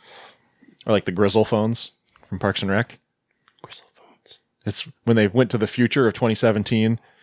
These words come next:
Speaker 1: and they <laughs> had the phones that were, yeah, it was just, like, a little plate and then, like, it would, like, project a thing.
Speaker 2: Oh, right. Yeah. Last, last episode, right? Or last
Speaker 1: That's, like,
Speaker 2: few
Speaker 1: last
Speaker 2: episodes.
Speaker 1: season.
Speaker 2: Yeah, yeah.
Speaker 1: Yeah.
Speaker 2: Um, when she's running for some
Speaker 1: Congress or something?
Speaker 2: something.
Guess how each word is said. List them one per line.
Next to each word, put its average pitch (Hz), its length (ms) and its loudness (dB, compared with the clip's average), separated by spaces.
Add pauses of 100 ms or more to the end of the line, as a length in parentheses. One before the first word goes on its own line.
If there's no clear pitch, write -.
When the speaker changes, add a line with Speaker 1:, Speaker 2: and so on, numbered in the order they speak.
(300)
Speaker 1:
and 101 120 -8
they 101 40 -4
<laughs> - 0 -
had 104 520 -2
the 107 80 0
phones 104 280 -2
that 104 100 -4
were, 101 140 -4
yeah, 131 120 6
it - 20 4
was 98 100 -2
just, 98 120 -12
like, 101 120 -4
a 107 60 -2
little 104 160 0
plate 110 240 0
and 101 100 -4
then, 95 60 -4
like, 95 140 -6
it 104 80 -6
would, 95 120 -6
like, 87 200 -8
project 95 500 -2 (100)
a - 60 -10
thing. - 300 -12 (260)
Speaker 2:
Oh, 156 300 4
right. 151 380 -2 (280)
Yeah. 131 340 0 (440)
Last, 110 400 -6
last 123 240 -2
episode, 101 420 -6
right? 104 260 -10
Or 95 200 -8
last 98 240 -4
Speaker 1:
That's, - 20 -4
like, 131 100 -6
Speaker 2:
few 101 60 -2
Speaker 1:
last 104 220 0
Speaker 2:
episodes. 107 140 0
Speaker 1:
season. 92 120 -6
Speaker 2:
Yeah, 104 140 -2
yeah. 98 220 -2 (640)
Speaker 1:
Yeah. 95 200 2
Speaker 2:
Um, 87 200 -8 (240)
when 92 120 -6
she's 82 220 -8 (640)
running 87 320 -8
for 85 300 -2 (1800)
some 87 160 0
Speaker 1:
Congress 113 640 0
or 147 60 -8
something? 175 240 -8
Speaker 2:
something. - 400 -10